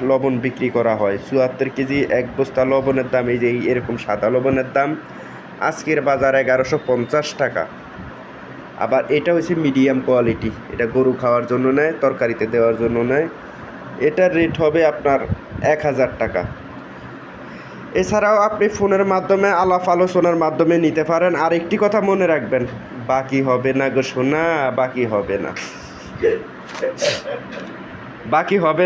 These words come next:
না। ওই যে আপনার ওখানে মাল যাবে, তারপর আপনি মাল নামানোর আগে টাকা দিয়ে দিবেন, ওই খেলা আর খেলবো না গো সোনা, শেষ, ওই খেলা খেলবো না। যদি আপনি মাল নিতে ইচ্ছা করে, টাকা পাঠাবেন,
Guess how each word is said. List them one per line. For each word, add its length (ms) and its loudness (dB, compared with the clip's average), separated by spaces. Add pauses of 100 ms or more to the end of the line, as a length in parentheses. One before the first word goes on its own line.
না। 100 2 (1300)
ওই 100 4
যে 140 2
আপনার 280 0
ওখানে 200 0 (100)
মাল 160 2 (140)
যাবে, 220 2 (160)
তারপর 320 -2
আপনি 140 0 (120)
মাল 120 2 (100)
নামানোর 400 2
আগে 120 0 (100)
টাকা 180 0 (140)
দিয়ে 240 2
দিবেন, 300 2 (240)
ওই 120 4 (120)
খেলা 300 2
আর 60 -2 (100)
খেলবো 280 -2 (100)
না 140 -2
গো 80 -8 (120)
সোনা, 240 -10 (720)
শেষ, 220 0 (1700)
ওই 80 4 (100)
খেলা 180 2 (100)
খেলবো 300 0
না। 40 2 (120)
যদি 220 4 (120)
আপনি 180 0 (120)
মাল 140 2 (100)
নিতে 200 0 (100)
ইচ্ছা 280 0 (140)
করে, 240 6 (1000)
টাকা 220 2 (100)
পাঠাবেন, 500 2